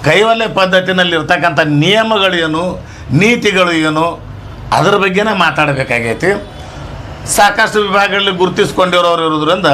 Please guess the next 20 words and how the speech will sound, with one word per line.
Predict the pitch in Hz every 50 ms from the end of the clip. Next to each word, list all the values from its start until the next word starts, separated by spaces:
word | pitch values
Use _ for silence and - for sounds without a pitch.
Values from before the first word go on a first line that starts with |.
| 139 135 - - - - - - -
ಅವ್ರ | 147 180 196 180
ಅಭಿಪ್ರಾಯವನ್ನು | 170 160 160 202 214 214 - 196 190 190 196 196 196 202 202 -
ತಿಳ್ಕೊಬೇಕು | 175 180 170 151 165 175 160 160 156 147 151
ಅಂತ | 147 143 143 165
ಬಂದಿರತಕ್ಕಂಥವ್ನು | 170 151 147 135 139 135 139 131 - 127 - 123 120 113 120 123 110 107 110 113
ನಾನು. | 135 170 - - - - - - - - - - - - - - - - - - - - - - - - 202
ಇಲ್ಲಿ | 226 226 220 226
ನಾನು | 220 208 202 202 196
ಏನೇ | 196 208 233 247
ಮಾತಾಡ್ತೀನಿ | 240 220 208 202 196 202 208 202 208 - 190 190 190
ಅಂತಂದ್ರೆ | 185 180 165 143 180 185 190 220 233 233 -
ಕಲಾವಿದರ | - - - 233 233 240 233 226 214 208
ಪರವಾಗಿ | - - 190 175 170 175 175 175 190
ನಾನು | 185 175 160 147
ಮಾತಾಡ್ತಕ್ಕಂಥವ್ನು. | 139 123 - 131 117 - 120 - - 120 110 90 107 98 90 - - - - - - - - - - - - - - - - - - - - - - - - - - - - - - -
ಇಲ್ಲಿ | 156 180 294 247
ಕಲಾವಿದರನ್ನು | - 277 202 214 226 226 220 214 220 220 226 240 240 226
ಬಿಟ್ಟರೆ | 220 226 226 220 233 233
ನನಗೆ | 226 214 208 202 185 202
ಇನ್ನೊಂದಿಲ್ಲ. | 202 196 196 190 180 170 151 139 120 - -